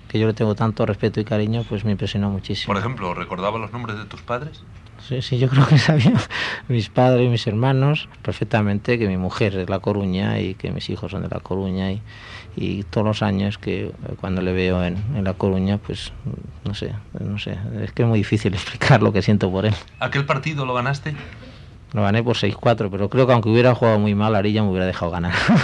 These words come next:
Speaker 1: <laughs>
Speaker 2: ¿Y en aquel partido, al final, el caudillo te abrazó?
Speaker 1: Tengo una foto en casa que la, como, la tengo con mucho cariño, porque cuando me entregó un,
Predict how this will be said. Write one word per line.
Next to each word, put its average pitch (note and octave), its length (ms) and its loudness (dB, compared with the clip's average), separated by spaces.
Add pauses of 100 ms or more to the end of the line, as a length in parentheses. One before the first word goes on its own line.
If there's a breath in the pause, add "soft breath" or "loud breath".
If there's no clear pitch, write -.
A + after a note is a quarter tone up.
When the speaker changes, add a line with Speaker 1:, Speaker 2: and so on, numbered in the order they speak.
(240)
Speaker 1:
<laughs> G3+ 540 0
Speaker 2:
¿Y B2+ 80 -2
en A#2 60 -2
aquel C#3 260 -2
partido, A2+ 420 -4
al E2 60 -6
final, G2+ 360 -2 (100)
el G2 100 -6
caudillo G2+ 420 -2
te F2+ 60 -2
abrazó? F2+ 340 -2 (1120 loud breath)
Speaker 1:
Tengo B2 200 2
una G#2+ 160 4
foto A2 300 0
en A2 80 0
casa G#2+ 360 0
que F#2 600 -2 (260)
la, F#2 240 -4 (140)
como, F#2 320 -2
la F2+ 200 -2
tengo G2 260 0
con F#2 120 0
mucho G#2 220 -2
cariño, G2 400 2
porque F#2 520 -2
cuando F#2 220 0
me F2+ 60 0
entregó G2 640 0 (720 loud breath)
un, F#2+ 240 -4